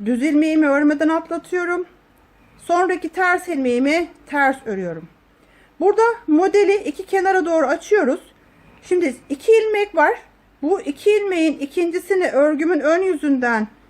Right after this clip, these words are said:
örgümün başına alıyorum. Yer değiştirdiğim iki ilmeğimi düz örüyorum.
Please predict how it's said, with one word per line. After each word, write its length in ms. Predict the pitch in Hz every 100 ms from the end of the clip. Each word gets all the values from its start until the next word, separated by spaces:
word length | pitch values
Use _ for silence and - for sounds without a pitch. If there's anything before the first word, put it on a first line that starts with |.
| _ _ -
örgümün 520 | 269 294 285 294 277
başına 300 | 269 269 277
alıyorum. 480 | 277 359 370 370 370 - _ _ _ _ -
Yer 340 | 320 453 466
değiştirdiğim 800 | 403 339 302 - 277 233 247 262 269
iki 260 | 302 - 392
ilmeğimi 500 | 294 240 247 311 269
düz 180 | 277 247
örüyorum. 440 | 208 190 180 170